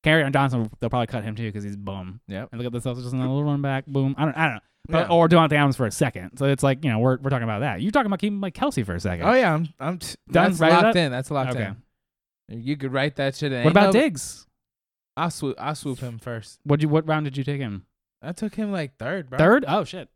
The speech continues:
Speaker 1: That's not,
Speaker 2: Yeah.
Speaker 1: mm, that might be still a deal, though. Dude, fucking top ten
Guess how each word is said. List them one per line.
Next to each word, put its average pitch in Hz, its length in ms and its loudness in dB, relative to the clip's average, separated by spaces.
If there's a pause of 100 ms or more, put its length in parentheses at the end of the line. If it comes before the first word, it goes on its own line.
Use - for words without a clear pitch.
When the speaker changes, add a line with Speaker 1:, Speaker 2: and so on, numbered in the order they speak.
Speaker 1:
That's 175 120 -6
not, 226 200 -4
Speaker 2:
Yeah. 156 180 -8
Speaker 1:
mm, 359 200 -8
that 370 100 -2
might 392 120 -4
be 339 120 -2
still 220 220 0
a - 20 0
deal, 277 160 -2
though. 226 260 -2 (260)
Dude, 240 140 0
fucking 214 360 -2
top 196 240 -6
ten 185 320 -4